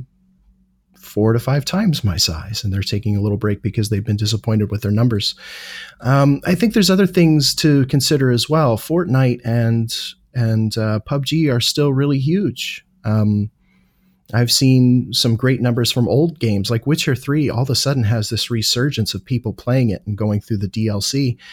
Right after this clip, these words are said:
and the playlist has been at sometimes double to triple the Division's playlist, uh, on some days, which is really interesting. There's so many factors to, to take into account.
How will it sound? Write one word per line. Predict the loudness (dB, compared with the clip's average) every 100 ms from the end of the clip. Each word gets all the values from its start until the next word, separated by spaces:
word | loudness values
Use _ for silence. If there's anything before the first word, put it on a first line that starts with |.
| -20 -14 -4
and | -2
the |
playlist | 0 0 0 0 -2 -4
has | -6
been | -2 -2 -2 -4 -10 _ -8
at | -6 -4
sometimes | -2 -2 0 0 2 0
double | 0 -2 0 -2
to | -2 -6
triple | -6 -2 -2 -2 -6 -6 -14 _ -20 _
the | -4
Division's | -2 0 0 0 -4
playlist, | -6 -6 -6 -6 -8 -10 -10 -18 _ _ _
uh, | -2 0 0 -2
on | -2
some | 0 0 -2
days, | -2 -4 -4 -4
which | -2
is | 0
really | 2 2 0
interesting. | -2 -2 -2 -2 -4 -8 -20 -8
There's | -2 0
so | 2 2
many | 4
factors | 2 2 0 0 -4 -2
to, | -4
to | -4 -6
take | -2 0 0
into | 0 0 0 -4
account. | -2 0 0 -2